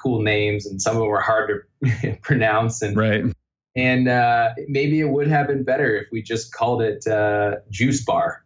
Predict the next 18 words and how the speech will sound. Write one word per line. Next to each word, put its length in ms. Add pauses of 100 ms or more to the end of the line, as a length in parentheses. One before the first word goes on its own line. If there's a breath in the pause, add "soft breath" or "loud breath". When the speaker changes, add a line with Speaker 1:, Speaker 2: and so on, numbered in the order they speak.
(120)
Speaker 1:
you 100
know? 180
Speaker 2:
Yep, 200 (100)
yep. 200 (100)
Speaker 1:
Uh, 500 (240)
because 720
the 80
signage, 680
you 60
know, 160
Wahole, 540
it 80
said 180
Wahole 480
Juice 260
Bar, 360
but 120
still, 480